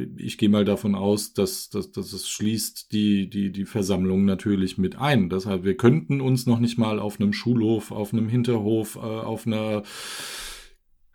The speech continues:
Grillanlage, Grillhütte im Wald irgendwo treffen, solange wir über den hundert sind. Und David, das ist doch jetzt genau die Krux. Also eigentlich ist mit dieser bundeseinheitlichen Notbremse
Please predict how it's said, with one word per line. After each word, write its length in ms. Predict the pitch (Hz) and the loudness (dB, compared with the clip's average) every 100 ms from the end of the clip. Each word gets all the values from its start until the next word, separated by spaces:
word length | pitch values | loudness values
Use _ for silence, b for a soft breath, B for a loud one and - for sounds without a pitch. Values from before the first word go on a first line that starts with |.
| - - | -6 2
Grillanlage, 1400 | 120 160 160 143 135 127 131 131 139 131 127 127 131 110 | 10 12 12 10 8 8 8 10 12 12 12 10 8 4
Grillhütte 460 | 151 139 139 135 | 4 6 8 8
im 200 | 139 120 | 10 10
Wald 300 | 120 165 226 | 10 10 8
irgendwo 640 | 135 123 110 101 107 104 - - | 8 8 8 4 4 4 2 -6
treffen, 520 | 113 180 185 147 180 | 4 4 6 6 4
solange 380 | 127 131 120 123 | 4 6 8 8
wir 100 | 120 | 8
über 180 | 127 113 | 6 4
den 120 | 104 | 4
hundert 280 | 131 214 226 | 4 4 4
sind. 180 | 107 104 | 2 4
Und 280 | 117 104 - | 4 2 0
David, 360 | 113 110 104 | 0 2 2
das 160 | 123 131 | 0 0
ist 160 | 131 135 | 0 0
doch 120 | 127 | 2
jetzt 200 | 110 - | 0 2
genau 320 | 107 107 104 | 2 4 2
die 160 | 101 92 | 2 4
Krux. 480 | 185 190 - - - | 4 4 2 -6 -2
Also 400 | 120 104 107 117 | 0 2 0 0
eigentlich 680 | 113 120 170 190 190 185 131 | 0 4 2 4 2 2 -4
ist 200 | 143 - | -6 -2
mit 260 | 139 127 | -4 -2
dieser 560 | 127 113 117 110 110 107 | 0 2 2 2 0 -2
bundeseinheitlichen 1200 | 95 - 131 160 120 127 127 123 - 98 101 98 | -4 0 0 0 0 0 2 2 0 0 4 4
Notbremse 880 | 98 113 117 127 135 143 147 165 | 6 4 2 2 2 0 0 0